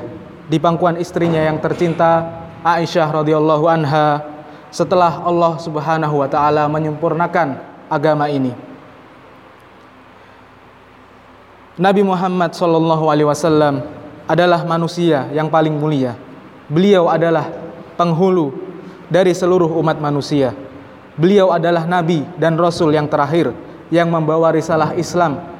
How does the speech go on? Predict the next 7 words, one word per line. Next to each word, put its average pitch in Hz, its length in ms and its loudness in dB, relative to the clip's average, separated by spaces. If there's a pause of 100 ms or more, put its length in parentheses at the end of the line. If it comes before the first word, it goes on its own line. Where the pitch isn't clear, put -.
(220)
yang 160 320 0 (400)
merupakan 165 400 0
rahmat 170 400 -2 (320)
bagi 160 240 0
seluruh 165 500 2
alam 160 300 0
semesta. 139 480 -2